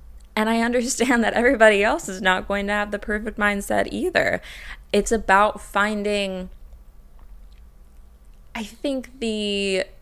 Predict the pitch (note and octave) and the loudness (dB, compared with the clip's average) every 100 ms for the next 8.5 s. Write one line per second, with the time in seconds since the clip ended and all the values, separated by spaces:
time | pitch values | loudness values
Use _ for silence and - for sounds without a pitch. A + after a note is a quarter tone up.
0 | - - G3 F#3+ - G#3+ G3 G#3 G3+ - | -20 -4 -4 -4 -4 0 0 0 -6 -6
1 | F3+ F3 - F#3 F3+ F3 F3+ - F3 E3+ | -8 -8 -6 -4 -2 -4 -4 2 4 6
2 | E3 D#3+ - - - - - - - - | 4 0 -12 -20 -18 -18 -20 -20 -20 -10
3 | F3+ F#3 F#3 F3 F3+ E3+ E3+ D#3+ E3 D#3+ | -2 0 0 0 0 0 2 2 2 -4
4 | D#3 - E3 D#3 D#3+ E3 D#3 D#3+ D3+ D3 | -4 -2 -2 -2 -4 -6 -6 -4 -6 -6
5 | - - D3 C#3 - F#3 F3+ F3+ E3+ E3+ | -8 -6 -4 -4 -6 -8 -6 -6 -4 -4
6 | E3 D#3+ D#3+ D#3+ E3 F3+ F3 E3+ F3+ E3 | -4 -6 -6 -8 -8 -8 -10 -6 -2 -2
7 | F3 E3 E3 E3 - E3+ D#3+ D#3+ D#3+ - | -2 -6 -4 -6 -6 -4 -4 -4 -6 -10
8 | E3+ E3 D#3+ D#3+ D#3+ | -8 -6 -4 -2 -4